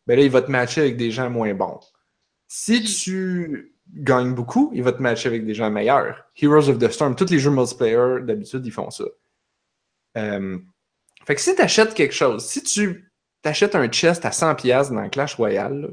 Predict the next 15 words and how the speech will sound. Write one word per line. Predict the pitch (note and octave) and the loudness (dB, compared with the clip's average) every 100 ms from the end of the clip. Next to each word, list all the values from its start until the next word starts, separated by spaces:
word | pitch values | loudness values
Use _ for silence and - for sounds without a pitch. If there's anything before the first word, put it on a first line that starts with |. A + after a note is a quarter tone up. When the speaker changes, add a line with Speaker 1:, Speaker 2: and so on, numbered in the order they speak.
| - | -14
Speaker 1:
parce | A2 | -16
que | - | -16
t'es | - - | -16 -12
intense, | A#2 A2+ A#2+ E3+ - - _ _ _ _ _ | -10 -8 -8 -8 -12 -18 _ _ _ _ _
puis | - | -8
que | - | 2
là, | C3+ | 4
tu | D#3 B2 | 4 4
Speaker 2:
<laughs> | |
Speaker 1:
level | B2+ C3+ | 4 6
up | D3+ - | 4 6
toutes | G#3+ - | 2 4
tes | D#3 B2 | 2 4
cartes | E3 E3 D#3 | 0 0 2
de | B2 | 2